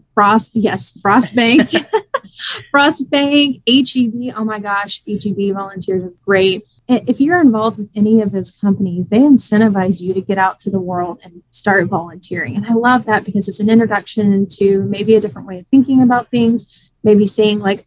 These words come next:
"Oh, these done in a day projects," which is, like, bet-, like, our little slang in the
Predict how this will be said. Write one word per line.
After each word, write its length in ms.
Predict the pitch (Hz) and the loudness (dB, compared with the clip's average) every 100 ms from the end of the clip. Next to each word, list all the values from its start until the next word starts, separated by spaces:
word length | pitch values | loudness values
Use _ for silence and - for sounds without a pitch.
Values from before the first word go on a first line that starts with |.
| - | 0
"Oh, 320 | 330 269 202 | 4 4 2
these 220 | 208 233 202 | 0 -2 -2
done 260 | 208 202 | -2 2
in 80 | 233 | 2
a 80 | 208 | 0
day 220 | 190 190 | -2 -6
projects," 400 | - 196 196 - | -6 -6 -6 -8
which 120 | 180 | -14
is, 140 | 180 - | -14 -10
like, 220 | 180 - _ _ - _ - - | -10 -10 _ _ -20 _ -20 -10
bet-, 300 | 214 202 - _ | -4 -2 -4 _
like, 320 | 214 202 185 - - | 0 0 0 -4 -4
our 180 | 208 202 | 0 0
little 220 | 190 185 | -2 -2
slang 520 | - - 190 185 185 | -4 0 -2 -2 -6
in 120 | 185 | 0
the 280 | 196 196 175 | 0 0 -6